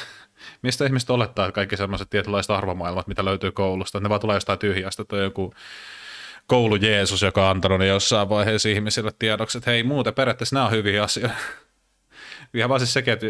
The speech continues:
miettii jotain yleissivistystä, se, silläkin on oma ideologinen pohjansa, mistä se tulee, ja filosofinen pohja, ja kulttuurillinen pohja, missä se tulee,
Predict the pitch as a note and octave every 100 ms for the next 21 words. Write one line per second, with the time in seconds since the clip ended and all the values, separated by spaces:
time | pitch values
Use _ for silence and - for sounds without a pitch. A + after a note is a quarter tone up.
0 | A2+ A2+ A#2+ A2+ A2+ A2+ F#2+ - G#2 G2
1 | - G#2+ - A2+ A2 C#3+ A#2+ G#2 G2+ F#2+
2 | F#2+ F#2+ F#2 F#2 G#2 G2 F#2+ G2 G2 G2+
3 | G#2 G#2 - G#2 G2+ G2 G2 G2 G2+ F#2+
4 | G#2 G#2 G2 G2 G2 G#2 A2 - F3+ A#2+
5 | G#2 F#2+ F#2+ F#2 F#2 F#2+ F#2+ G2 F#2+ -
6 | G#2+ G2+ G2 F#2+